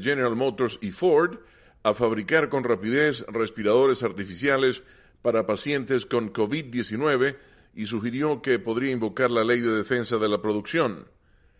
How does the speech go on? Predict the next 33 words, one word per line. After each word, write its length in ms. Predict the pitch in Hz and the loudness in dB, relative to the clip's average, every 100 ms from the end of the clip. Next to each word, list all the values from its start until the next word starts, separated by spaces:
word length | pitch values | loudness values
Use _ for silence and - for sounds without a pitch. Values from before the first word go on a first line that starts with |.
| _ _ | _ _
G 220 | 135 139 139 | 0 2 2
M 220 | 131 120 | 2 0
y 80 | 104 | 0
Ford 500 | 175 160 156 160 - _ _ _ - | 6 8 8 4 -6 _ _ _ -4
anunciaron 560 | 110 107 101 139 135 104 | 0 0 2 2 2 0
que 160 | 110 | 2
hace 200 | 110 117 | 2 2
unos 200 | 117 110 | 0 0
días 420 | 147 139 160 - - _ _ - | -2 0 0 -2 -14 _ _ -4
comenzaron 560 | 120 127 120 165 160 | -2 0 2 2 2
a 80 | 131 | 0
trabajar 440 | 110 110 117 131 127 | 2 0 2 0 0
con 180 | 120 | 2
otras 320 | 151 147 135 107 | 2 0 -2 -2
empresas 580 | 95 131 120 127 120 - - - _ | 0 2 2 2 -2 -6 -20 -20 _
para 180 | 120 127 | 0 2
ayudar 300 | 120 131 156 | 4 4 4
a 80 | 151 | 2
impulsar 520 | 120 120 - 135 120 | -2 -4 0 0 2
la 160 | 120 98 | 0 0
producción 520 | 104 95 - 127 120 | -2 -2 -2 -2 0
de 80 | 110 | 0
respiradores. 960 | 107 - 110 127 147 95 - - - _ _ _ _ _ _ - | -2 -2 0 2 2 2 -4 -12 -18 _ _ _ _ _ _ -4
Muchos 360 | 135 113 123 | -4 0 0
demócratas, 720 | 104 143 135 127 113 147 - - - _ _ - | 2 2 2 0 0 -2 -2 -14 -20 _ _ -6
incluido 580 | 127 107 139 151 147 | -6 0 0 2 4
el 100 | 127 | 4
gobernador 560 | 113 113 107 113 135 131 | 4 2 2 4 6 6
de 80 | 120 | 4
Nueva 220 | 117 104 | 4 4
York, 440 | 117 139 131 - - | 6 6 4 -2 0
Andrew 340 | 131 113 107 | 0 0 -4
Cuomo, 580 | 113 156 147 131 151 | 0 2 4 2 -2